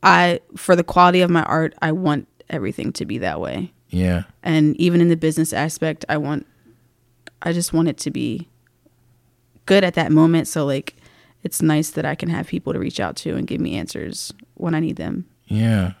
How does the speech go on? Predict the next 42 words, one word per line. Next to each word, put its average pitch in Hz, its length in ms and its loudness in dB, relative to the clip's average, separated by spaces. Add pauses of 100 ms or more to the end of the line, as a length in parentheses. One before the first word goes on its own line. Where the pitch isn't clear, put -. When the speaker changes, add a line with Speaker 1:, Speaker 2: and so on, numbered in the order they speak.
(100)
Speaker 2:
You, 87 180 -12
you 107 280 -4
brought 107 280 0
up - 240 -2
childhood 107 340 0
trauma 101 260 0
a 95 40 0
couple 98 260 -6
times. 104 360 -2
Is 95 60 -4
that 90 100 -4
something 101 280 -4
you're 95 100 -4
comfortable 127 360 -6
talking 147 320 6
about? - 180 4
I - 40 4 (100)
don't - 40 2
know. 320 80 8 (160)
Speaker 1:
<laughs> - 120 -10
Oh, 440 280 6
it 427 60 -20
depends. 247 600 4
Speaker 2:
Yeah? 113 440 4 (160)
Speaker 1:
Yeah. 185 320 4
Speaker 2:
Is 110 160 2
there, 127 160 6
w-, 113 200 -2
w-, - 320 -10
what 120 420 0
about 120 400 2
the 113 80 0
trauma 107 760 4
is, 95 400 0 (220)
is 92 280 -2 (380)
resurfacing 104 720 2
in 95 80 2
your 92 140 0
life 90 320 -2
now? 92 360 -4
And, 92 160 -10
and, 101 260 -8